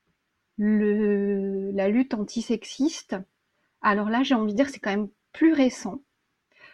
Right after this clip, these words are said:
Donner une, une délimitation, euh, savoir s'il y a eu un déclic, je saurais te dire vraiment. Euh, je pense que c'est vraiment, euh,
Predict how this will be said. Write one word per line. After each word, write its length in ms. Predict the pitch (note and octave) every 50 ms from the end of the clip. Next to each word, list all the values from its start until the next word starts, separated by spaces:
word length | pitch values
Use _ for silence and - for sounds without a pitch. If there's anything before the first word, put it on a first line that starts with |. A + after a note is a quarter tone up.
| _ _ _ _ _ _ _ _ _ -
Donner 640 | G3+ G#3+ G#3+ G#3+ G#3 G3 A#3+ C#4+ D4+ D4+ E4+ F#4 F4+ D#4+
une, 840 | B3 A3+ G#3+ G#3 G#3 G#3 G#3 G3+ G3+ G3+ G3+ G3+ G3+ G3+ G3+ G3 - _ _ _ _ _ _ _ _ _ _ _ _ _ _ _ _ _ _ _ _ _ _ _ _
une 140 | - A#3 A3+
délimitation, 840 | B3 D4 D4 D4 D4 D4 C#4 C#4+ C4+ C4 - - - C4+ C#4 G4 - _ _ _ _ _ _ _ _ - -
euh, 120 | G#3+ G#3+
savoir 320 | G#3 - B3+ A#3 B3 C#4 C4+
s'il 200 | - - B3 A#3+
y 20 |
a 60 | A#3
eu 100 | B3 A#3
un 100 | A#3 A#3
déclic, 680 | A3 A#3+ B3 B3+ - - B3 C4 - _ - - - _ _ _ _ _ _ -
je 640 | - G#3 A3 A3+ A3 A3 A3 G#3+ G#3 G#3 G3+ G3+ G3+
saurais 320 | G3 - - C4 C#4+ C#4+ C#4
te 80 | C4
dire 260 | B3 G#3+ G#3 A#3 C4 -
vraiment. 380 | G#3 G3 A#3 A#3 G#3+ C4 - _ _ _ _ - - - - - - - _ -
Euh, 460 | G#3 G#3 G3+ G3+ G3+ G3 G3 G3 G3 G3
je 80 | -
pense 180 | - A#3+ C4+ -
que 100 | - C4
c'est 180 | - - A3
vraiment, 520 | G3+ G3+ G#3 A3 A3 A#3 A#3+ B3 B3+ B3+ A3
euh, 280 | G3 F#3+ F#3+ F#3+ F#3+